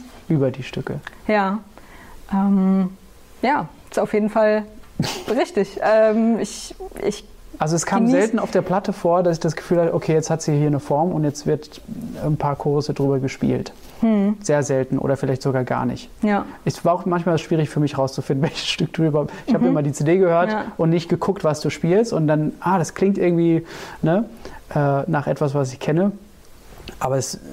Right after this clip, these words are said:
Speaker 1: es geht die ganze Zeit so rein und raus.
Speaker 2: Ja.
Speaker 1: Und, ähm, das fand ich total, ähm, ja, das fand ich fantastisch, wie das so von einem ins andere ging, ohne dass man jetzt merkt, okay, jetzt wird improvisiert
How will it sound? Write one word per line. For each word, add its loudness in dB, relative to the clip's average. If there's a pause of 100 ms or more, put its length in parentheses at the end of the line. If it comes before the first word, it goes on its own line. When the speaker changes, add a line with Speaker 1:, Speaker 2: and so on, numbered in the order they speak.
(100)
Speaker 1:
es -6
geht -2
die 0
ganze 0
Zeit 0
so 0
rein 0
und -2
raus. 0
Speaker 2:
Ja. 0 (720)
Speaker 1:
Und, 0
ähm, -2 (360)
das -4
fand 0
ich -10 (120)
total, 0
ähm, 0 (360)
ja, 0
das -6
fand 0
ich -4
fantastisch, -2
wie 2
das 0
so 0 (500)
von 0
einem 2
ins -2
andere 2
ging, 2
ohne 2
dass -4
man 2
jetzt -2
merkt, -2
okay, 2
jetzt 0
wird -2
improvisiert 2